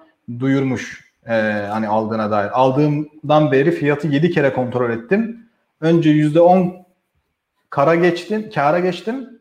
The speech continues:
Şimdi yüzde üç geriledi. Neyse, sağlıklı görünüyor" diye biraz böyle bir makara yapmış herhalde anladığım kadarıyla.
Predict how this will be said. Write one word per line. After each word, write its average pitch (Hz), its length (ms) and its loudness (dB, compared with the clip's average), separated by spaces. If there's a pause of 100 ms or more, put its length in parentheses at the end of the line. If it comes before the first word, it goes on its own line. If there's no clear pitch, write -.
(240)
Şimdi 202 340 -6
yüzde 185 280 -2
üç 196 180 -4
geriledi. 123 400 -2
Neyse, 190 240 -4
sağlıklı 147 400 0
görünüyor" 131 280 -2
diye 151 200 -4
biraz 147 300 -6
böyle 135 160 -4
bir 139 240 -8
makara 131 340 -8
yapmış 113 280 -6
herhalde 104 260 -8
anladığım 104 200 -12
kadarıyla. 123 500 -6